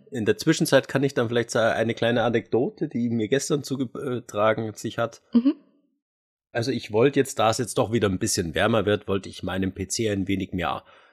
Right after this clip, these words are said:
Speaker 1: Luft zu- und Abgang sozusagen bereiten. Und ich habe ein Fractal Design R sechs, äh, Define R sechs, ja, ja. Und das ist ja so, dass man den oberen Bereich entweder, also den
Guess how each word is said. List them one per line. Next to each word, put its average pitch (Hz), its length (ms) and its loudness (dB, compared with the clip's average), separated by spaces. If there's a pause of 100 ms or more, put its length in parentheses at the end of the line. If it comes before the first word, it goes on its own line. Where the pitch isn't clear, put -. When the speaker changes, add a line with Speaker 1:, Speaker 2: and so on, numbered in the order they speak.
(120)
Speaker 1:
Luft - 480 -2
zu- 151 300 2
und 107 220 -2
Abgang 131 680 4
sozusagen 120 800 4 (380)
bereiten. 117 640 4 (500)
Und 107 580 0
ich 107 100 -6
habe 131 140 6
ein 107 280 2
Fractal 127 280 -4
Design 98 680 0 (100)
R 92 400 2
sechs, - 580 -4 (540)
äh, 117 140 2
Define 95 400 -4
R 82 100 -10
sechs, - 220 -10
ja, 90 200 -2
ja. 135 120 -6 (560)
Und 127 580 6 (300)
das - 380 -6 (100)
ist 131 180 -6
ja 110 60 0
so, 135 240 2
dass 139 220 0
man 123 160 2
den 95 220 0
oberen 123 480 4
Bereich 98 520 0
entweder, 117 720 2
also 98 160 -6
den 82 240 -6